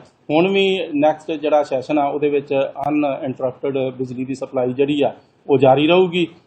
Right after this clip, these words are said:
ਸੋ ਪੰਜਾਬ ਦੇ ਵਿੱਚ ਅਸੀਂ, ਅ, ਹੋਰ ਵੀ, ਅ, ਜਿਹੜਾ, ਅ, ਕੰਮ ਨੇ ਬਾਕੀ ਡਿਪਾਰਟਮੈਂਟਸ ਦੇ ਵੀ ਉਹ ਵੀ ਬੜੀ ਸਪੀਡ ਦੇ ਨਾਲ ਚੱਲ ਰਹੇ ਨੇ।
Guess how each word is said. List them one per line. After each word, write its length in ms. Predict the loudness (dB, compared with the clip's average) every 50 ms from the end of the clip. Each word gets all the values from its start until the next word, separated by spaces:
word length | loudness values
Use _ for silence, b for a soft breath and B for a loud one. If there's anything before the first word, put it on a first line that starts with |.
| _ _
ਸੋ 440 | -2 2 4 6 8 8 6 6 2 -4 _ _ _ _ _ _
ਪੰਜਾਬ 440 | -8 -2 2 4 6 6 6 4 2
ਦੇ 120 | 0 0
ਵਿੱਚ 460 | 2 0 -2 0 0 0 0 0 0 -4 -8 _ _ _ _ -12 -12
ਅਸੀਂ, 480 | -8 -4 -2 -2 -2 -2 -4 -8 -10
ਅ, 720 | -12 _ -6 -4 -2 0 2 2 0 0 -2 -4 -6 -10 -16 _ _
ਹੋਰ 220 | -4 -2 -2 -2 -2
ਵੀ, 360 | -2 -2 -2 0 -2 -2 -4 -10 _ _ _ _ _
ਅ, 180 | -8 -6 -6 -6
ਜਿਹੜਾ, 640 | -4 -2 0 2 2 4 2 2 2 0 -2 -4 -6 -8 -8 -8 -8 -12 -16 _ _ -18
ਅ, 20 | -18 -18 _ _
ਕੰਮ 220 | 2 2 4 4 4
ਨੇ 140 | 4 4 4
ਬਾਕੀ 480 | 2 0 2 2 2 2 2 2 0 -2
ਡਿਪਾਰਟਮੈਂਟਸ 580 | -2 0 0 0 0 0 -2 -6 -6 -6 -6 -4
ਦੇ 120 | -4 -2
ਵੀ 180 | -2 -2 -4 -6 -10 _ _ _ -4
ਉਹ 80 | 0
ਵੀ 160 | 4 4 4 4
ਬੜੀ 300 | 4 4 4 4 2 0
ਸਪੀਡ 400 | -2 -8 -6 -2 -2 0 0 2
ਦੇ 120 | 2 4
ਨਾਲ 200 | 6 6 6 4
ਚੱਲ 220 | 4 2 2 2
ਰਹੇ 180 | 2 0 0 2
ਨੇ। 160 | 0 0 -2